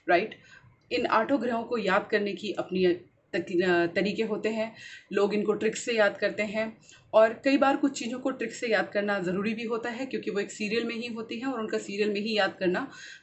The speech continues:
हमारे बहुत सारे अंडरस्टैंडिंग के लिए इंपॉर्टेंट भी होता है। तो it is all your choice how you wanna do it। मैंने इसको कैसे किया है, "My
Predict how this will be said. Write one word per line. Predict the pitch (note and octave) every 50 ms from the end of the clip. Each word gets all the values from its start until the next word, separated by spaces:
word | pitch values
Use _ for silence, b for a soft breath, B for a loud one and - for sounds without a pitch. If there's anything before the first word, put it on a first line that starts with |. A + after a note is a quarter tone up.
| B
हमारे | - G#3 G3+ G#3 G#3+ A3
बहुत | G3+ G#3 G#3 B3 B3 -
सारे | - A#3 A3 A#3 A#3 A#3
अंडरस्टैंडिंग | A3+ - - G3+ G3 G#3+ G#3+ - G#3 F#3+ F#3+ G3 G3 F#3
के | G3 F#3
लिए | F#3 G3 A3+ C4+ D4 - b b b b b _ -
इंपॉर्टेंट | A3 G#3+ G#3 G3+ F3 D#3 E3+ E3+ D3
भी | D3
होता | D3 - - - C3
है। | - D3 C#3+ C#3 - - _ _ -
तो | A#3+
it | B3 -
is | B3+ A3+
all | A3+ - - A#3+ B3 B3
your | C#4 C#4+ C#4 C#4+
choice | C#4 C#4+ D4 D4 - -
how | F3+ F#3+ G#3 G3+
you | G3 G3
wanna | G3 G3 F#3 E3 E3
do | E3+ G3 A#3
it। | C#4 C4+ - B B B B B B B F3
मैंने | E3 E3 E3 E3 F3 G3+ G3+ A#3 C#4+
इसको | C4+ - C#4+ C4
कैसे | C4+ A#3+ A#3+ B3+ A#3
किया | G3 F#3+ G#3 G#3 G#3+
है, | A3 A3+ A3+ A3+
"My | G#3+ G3+ G3 G#3 A3